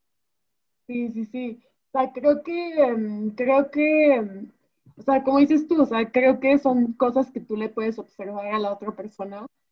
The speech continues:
aunque, em, creo que muchas veces es un poquito complicado que nosotros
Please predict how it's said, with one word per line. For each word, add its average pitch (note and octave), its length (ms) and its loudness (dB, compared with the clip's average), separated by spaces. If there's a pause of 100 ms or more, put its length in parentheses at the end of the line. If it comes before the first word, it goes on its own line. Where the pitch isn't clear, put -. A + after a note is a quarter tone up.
(440)
aunque, C4+ 800 4 (420)
em, A3+ 840 4
creo C4+ 360 2
que F4+ 80 -2
muchas C#4 560 2
veces A#3 380 -4
es A#3+ 80 -6
un A#3+ 140 -2
poquito A#3 440 -8
complicado G#3+ 960 -4 (500)
que A3 280 2
nosotros A3+ 1000 -2